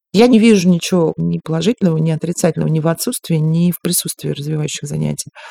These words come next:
Но я помню вот эту гонку, когда ты начинаешь переживать, что у всех дети,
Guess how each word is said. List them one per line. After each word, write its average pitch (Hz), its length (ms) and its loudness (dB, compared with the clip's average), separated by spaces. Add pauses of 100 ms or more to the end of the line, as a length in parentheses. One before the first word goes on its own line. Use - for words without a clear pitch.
(280)
Но 196 420 6
я 175 240 4
помню 214 380 8
вот 170 180 2
эту 180 200 0
гонку, 160 580 2 (220)
когда 170 260 2
ты 180 100 0
начинаешь 170 760 4
переживать, 160 580 0
что - 220 -2
у - 40 0
всех 160 340 0
дети, 160 460 0